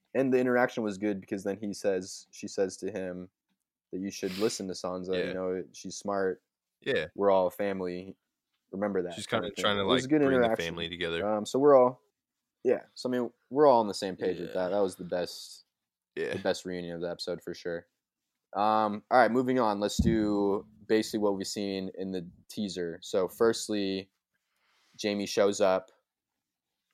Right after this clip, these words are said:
Speaker 1: Um, Daenerys makes, and this is gonna end up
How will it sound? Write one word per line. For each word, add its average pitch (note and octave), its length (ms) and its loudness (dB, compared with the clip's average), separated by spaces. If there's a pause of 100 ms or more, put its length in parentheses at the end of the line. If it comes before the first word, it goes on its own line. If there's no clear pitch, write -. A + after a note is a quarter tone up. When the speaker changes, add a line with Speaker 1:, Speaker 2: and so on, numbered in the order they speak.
(120)
Speaker 1:
Um, F2 420 -2 (580)
Daenerys G#2 400 -2
makes, G2 420 -4
and A2+ 120 -4
this C#3 140 -4
is A#2+ 100 -8
gonna G2 340 -4
end F#2 180 -6
up F2 180 -2